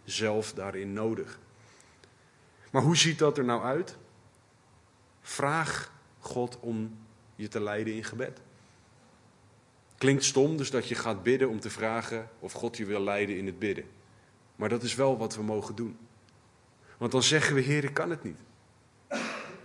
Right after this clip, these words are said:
Ik kan niet bidden zoals u dat wil. Leid u mij alstublieft om te bidden zoals ik hoor te bidden." Want dat is wat wij nodig hebben.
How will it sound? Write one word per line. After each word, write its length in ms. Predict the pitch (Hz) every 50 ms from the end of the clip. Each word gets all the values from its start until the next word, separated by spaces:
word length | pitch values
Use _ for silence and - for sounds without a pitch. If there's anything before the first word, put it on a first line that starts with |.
| - - - -
Ik 200 | - 160 170 170
kan 180 | - - 185 190
niet 200 | 185 180 139 104
bidden 320 | 117 110 95 - - -
zoals 360 | - - 120 110 107 101 - -
u 80 | 127
dat 160 | 107 101 90
wil. 360 | 90 104 104 101 87 - - - - - - - _ _ _ _ - - _ _ _ -
Leid 400 | - 110 117 131 135 143 147 135
u 100 | 131 143
mij 300 | 123 120 123 123 123 120
alstublieft 520 | 117 110 - - 110 104 110 113 110 - -
om 120 | 120 110
te 100 | 113 113
bidden 360 | 101 95 107 104 98 101 101
zoals 360 | 98 - 101 92 95 95 - 110
ik 80 | 101
hoor 260 | - 101 104 113 117
te 100 | 117 117
bidden." 300 | 101 87 87 78 71 - - - - - - - - - - - - -
Want 160 | - 104 98
dat 180 | - 113 110 113
is 120 | 113 107
wat 160 | - 107 98
wij 140 | - 98 95
nodig 340 | 98 101 107 113 113 98 -
hebben. 220 | - - - -